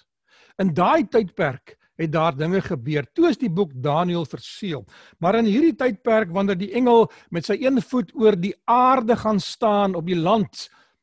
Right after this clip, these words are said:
in Openbaring dertien, en ek gaan die profesie met u nie deurgaan nie, sê dit dat daar is 'n tweede dier wat uit die aarde uit opgekom het, terwyl die eerste dier uit die see uitkom. Met ander woorde,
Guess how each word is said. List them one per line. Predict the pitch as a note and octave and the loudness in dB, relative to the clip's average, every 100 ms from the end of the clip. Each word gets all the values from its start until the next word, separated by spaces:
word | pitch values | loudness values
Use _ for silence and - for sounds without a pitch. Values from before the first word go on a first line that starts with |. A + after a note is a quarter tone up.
| _ - | _ -8
in | G3+ | -4
Openbaring | A3 G#3 E3+ G3+ C4+ B3+ | -4 -4 -2 0 0 -4
dertien, | F#3 F#3 A3+ - A3+ G#3+ | -2 -2 -2 -4 -4 -4
en | |
ek | G3 - | -4 -4
gaan | A3 | -4
die | G#3+ | -4
profesie | A3 E3+ - A3 | -6 -10 -6 -4
met | - | -4
u | G3+ | -4
nie | G3+ | -4
deurgaan | D#3+ F#3+ - G3 F3+ | -2 -4 -2 -2 0
nie, | F3 D#3+ _ - _ | -2 -4 _ -20 _
sê | - G#3+ | -6 -2
dit | G3+ | 0
dat | E3+ E3+ | -2 -2
daar | D#3 F3 G3 F#3+ | 0 2 0 -2
is | E3+ | -6
'n | D#3+ | -8
tweede | D3 A#3+ B3 A#3 E3 | -10 -8 -6 -4 -4
dier | F3+ G#3 G3+ | -4 -4 -4
wat | F#3 | -6
uit | D#3+ | -6
die | D#3+ - | -8 -6
aarde | - F#3+ G#3 G#3 G#3 | -2 2 2 2 -2
uit | F#3+ | -2
opgekom | G3 - D#3 G#3 G3 | -6 -10 -2 0 0
het, | E3+ | -2
terwyl | E3 F#3+ | -2 -2
die | G3 A#3+ | -2 -2
eerste | A#3 G#3+ | -2 -2
dier | G#3+ | -4
uit | G3+ | -4
die | F3+ | -6
see | - A#3+ | -6 -2
uitkom. | A3+ - B3 A#3+ C#4+ - _ _ _ _ _ _ _ _ _ _ _ _ _ _ - | -2 -2 0 0 0 -6 _ _ _ _ _ _ _ _ _ _ _ _ _ _ -20
Met | - | -6
ander | A#3+ A#3+ | -4 -2
woorde, | G#3 G#3+ F#3+ G#3 | 2 2 2 0